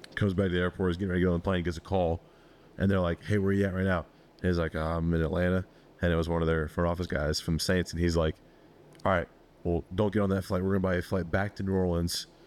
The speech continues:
Uh, we're gonna sign you." And he's like, "Shoot, okay." <laughs> Gets back on a plane, goes back to New Orleans, and there's a guy in the airport waiting on him once he gets out of, like, past security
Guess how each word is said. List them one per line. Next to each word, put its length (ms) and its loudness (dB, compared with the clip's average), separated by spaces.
Uh, 60 2
we're 100 0
gonna 140 0
sign 300 -2
you." 180 -6
And 140 0
he's 140 2
like, 200 0
"Shoot, 420 0
okay." 400 0
<laughs> 540 -10
Gets 160 2
back 300 -2
on 100 0
a 40 0
plane, 220 -2
goes 140 -4
back 340 -2
to 60 -4
New 100 0
Orleans, 340 0
and 80 -4
there's 140 0
a 60 0
guy 340 -2
in 100 0
the 100 4
airport 360 0
waiting 240 2
on 100 0
him 240 0
once 180 0
he 80 2
gets 220 0
out 140 0
of, 180 -2
like, 180 0
past 240 -2
security 460 0